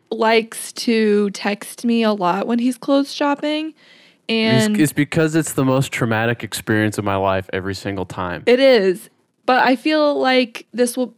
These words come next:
Speaker 1: this could easily be a part two just based off of the
Speaker 2: This could be a part two, or it could
Speaker 1: I,
Speaker 2: warrant
Speaker 1: it could
Speaker 2: a
Speaker 1: be
Speaker 2: part
Speaker 1: a,
Speaker 2: two.
Speaker 1: yeah, it could warrant a part two just because
Speaker 2: Mm.
Speaker 1: I, when Jake is clothes shopping, I set my phone down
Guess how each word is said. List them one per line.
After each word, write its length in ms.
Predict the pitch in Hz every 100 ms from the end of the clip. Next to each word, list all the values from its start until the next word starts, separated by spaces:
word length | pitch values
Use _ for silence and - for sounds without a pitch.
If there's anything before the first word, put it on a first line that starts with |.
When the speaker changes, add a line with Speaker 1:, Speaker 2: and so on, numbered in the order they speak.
| -
Speaker 1:
this 180 | 269 -
could 260 | - 285
easily 340 | 277 247 254 214
be 120 | 208
a 80 | 190
part 340 | - 208 202
two 220 | - 196
just 240 | 185 190 -
based 320 | 185 185 185
off 220 | 185 202
of 220 | 208 208
the 420 | - - - - - _ _ _ _ _ -
Speaker 2:
This 220 | 90 -
could 160 | - 90
be 120 | 95
a 60 | 90
part 300 | 101 95 -
two, 200 | 90 98
or 120 | 101
it 20 |
could 80 | 202
Speaker 1:
I, 240 | 208 202
Speaker 2:
warrant 100 | 185 220
Speaker 1:
it 40 | -
could 140 | 226
Speaker 2:
a 40 |
Speaker 1:
be 80 | 202
Speaker 2:
part 120 | 208 202
Speaker 1:
a, 160 | 185
Speaker 2:
two. 60 | 143
Speaker 1:
yeah, 200 | 185 127
it 100 | 233
could 160 | 220 220
warrant 280 | - -
a 60 | -
part 280 | - - -
two 200 | - -
just 200 | 233 220
because 240 | 220 220 208
Speaker 2:
Mm. 80 |
Speaker 1:
I, 280 | 202 196 220 _ _ _ _ _ _ _ _ _ -
when 260 | 226 220
Jake 560 | 214 233 285 320 - - _ -
is 220 | - 214
clothes 440 | - 220 214 214
shopping, 720 | - 190 214 - - 233 226 - _ _ _ _ _ _ _ _ -
I 140 | 208 202
set 300 | - 196 220
my 120 | 233
phone 300 | 254 254 254
down 480 | 202 180 175 185